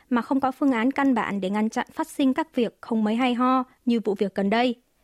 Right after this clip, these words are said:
Trong buổi họp báo đầu ngày mười tám tháng mười một trên đường tới văn phòng làm việc của Tổng thống Yoon,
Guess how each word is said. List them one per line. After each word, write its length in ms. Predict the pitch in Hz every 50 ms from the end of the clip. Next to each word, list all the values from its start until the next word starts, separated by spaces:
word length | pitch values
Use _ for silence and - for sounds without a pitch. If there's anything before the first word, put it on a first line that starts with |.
| _ _ _ _ _ _ _ _ _ -
Trong 220 | - 349 339 339
buổi 120 | 269 226 208
họp 140 | 220 -
báo 300 | - 220 214 214 233 277
đầu 180 | 277 294 262 233
ngày 220 | 226 220 214 208
mười 120 | 214 208 202
tám 240 | - 196 196 214 220
tháng 160 | - 277 294
mười 100 | 277 233
một 240 | 220 220 220 208 - - _ -
trên 200 | - 254 233 214
đường 200 | 226 208 190 185
tới 120 | 208 214
văn 160 | 220 254 247
phòng 220 | 240 - 226 202 196
làm 180 | 190 185 190
việc 240 | 185 208 196 190 _
của 80 | - 180
Tổng 220 | - - 185 196
thống 200 | - 202 202 233 233
Yoon, 240 | 277 285 294 277